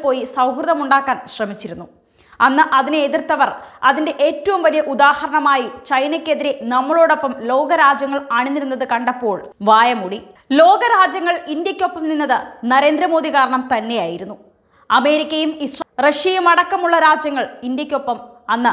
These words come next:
നിലകൊണ്ടു. കിഴക്കൻ ലഡാക്കിലെ ഇന്ത്യ ചൈന അതിർത്തിയിൽ സംഘർഷ സാഹചര്യം തുടരുമ്പോൾ ലോകം ഒരു യുദ്ധത്തെ മുന്നിൽ കണ്ടിരുന്നു. ഇന്ത്യക്ക് മേധാവിത്വമുള്ള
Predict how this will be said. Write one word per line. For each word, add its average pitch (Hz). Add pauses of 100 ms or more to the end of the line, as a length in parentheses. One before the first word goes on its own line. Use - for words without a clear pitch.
(140)
നിലകൊണ്ടു. 208 (260)
കിഴക്കൻ 403
ലഡാക്കിലെ 440 (180)
ഇന്ത്യ 403 (120)
ചൈന 370 (200)
അതിർത്തിയിൽ 320 (180)
സംഘർഷ 330 (100)
സാഹചര്യം 339
തുടരുമ്പോൾ 262 (480)
ലോകം 294 (160)
ഒരു 294
യുദ്ധത്തെ 302 (200)
മുന്നിൽ 247
കണ്ടിരുന്നു. 190 (640)
ഇന്ത്യക്ക് 294 (160)
മേധാവിത്വമുള്ള 285